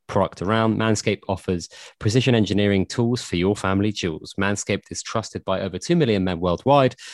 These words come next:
So join the movement for all your below the waist grooming needs. Get twenty percent off plus free delivery with the code panda at manscaped dot com. That's M A N S C A P E D dot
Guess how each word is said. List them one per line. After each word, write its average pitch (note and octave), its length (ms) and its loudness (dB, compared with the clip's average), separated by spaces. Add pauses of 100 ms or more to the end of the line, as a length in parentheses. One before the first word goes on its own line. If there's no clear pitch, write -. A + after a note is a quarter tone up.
(140)
So - 120 0
join F3+ 220 8
the D3+ 60 8
movement A2 400 4
for G#2 100 -2
all G#2 100 2
your G2+ 140 2
below G2+ 320 4
the G#2 120 2
waist F#2+ 300 0
grooming F#2 320 2
needs. F2 300 0
Get - 160 -8
twenty B2 260 2
percent - 300 -4
off G2+ 340 -4 (160)
plus - 200 -4
free - 280 2
delivery E2+ 560 -2
with - 120 -4
the - 60 -4
code - 300 -4
panda G#2 500 -2 (120)
at - 140 -8
manscaped G#2+ 1160 -2
dot - 180 -8
com. F#2+ 220 2
That's - 320 -6
M G#2 200 0
A G2 200 -4
N F2+ 300 -2 (720)
S - 340 -2
C - 280 -2
A E2+ 140 -2
P - 260 -6
E E2+ 180 -4
D G#2 360 0 (240)
dot - 340 -4